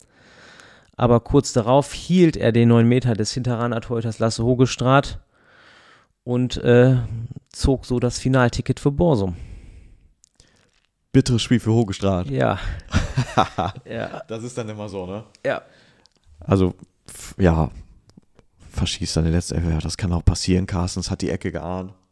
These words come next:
Speaker 1: Das ist natürlich eine Erscheinung beim neun Meter Schießen, wenn dann René Carstens vor dir steht.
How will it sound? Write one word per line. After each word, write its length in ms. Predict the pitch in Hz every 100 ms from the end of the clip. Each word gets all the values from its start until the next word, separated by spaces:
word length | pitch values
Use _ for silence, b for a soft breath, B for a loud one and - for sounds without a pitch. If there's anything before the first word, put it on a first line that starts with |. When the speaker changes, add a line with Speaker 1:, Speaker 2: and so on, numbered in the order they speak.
| _ _ _ _ b b b b b b
Speaker 1:
Das 140 | - 104
ist 20 |
natürlich 260 | 107 -
eine 80 | 113
Erscheinung 500 | 85 104 - 120 101
beim 160 | 95 101
neun 200 | 101 98
Meter 220 | 104 101 98
Schießen, 240 | 107 101
wenn 100 | 101
dann 120 | 98
René 260 | 101 104 101
Carstens 380 | 113 104 - 107
vor 180 | 120 120
dir 120 | 123
steht. 420 | - 131 127 -